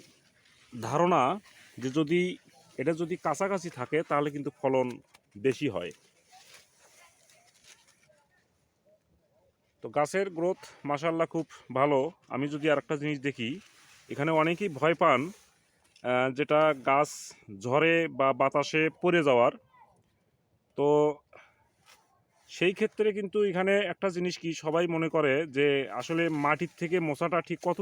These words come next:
দূর। আমি যদি আপনাদেরকে দেখাই, দেখেন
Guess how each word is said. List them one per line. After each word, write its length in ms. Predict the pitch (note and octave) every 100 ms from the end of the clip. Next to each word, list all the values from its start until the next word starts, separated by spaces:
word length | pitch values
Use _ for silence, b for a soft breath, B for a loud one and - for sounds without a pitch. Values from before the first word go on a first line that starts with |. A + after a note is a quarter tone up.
| E3+
দূর। 140 | C3 - _ _ b b b b b b b b _ -
আমি 140 | D3 E3+
যদি 120 | F3+ F#3
আপনাদেরকে 340 | F3 F3 F3 D#3+
দেখাই, 340 | D#3 E3 B2+ C3 - - - - - - - - - - - - - - - - - - - A#2
দেখেন 360 | D3+ D#3+ F3+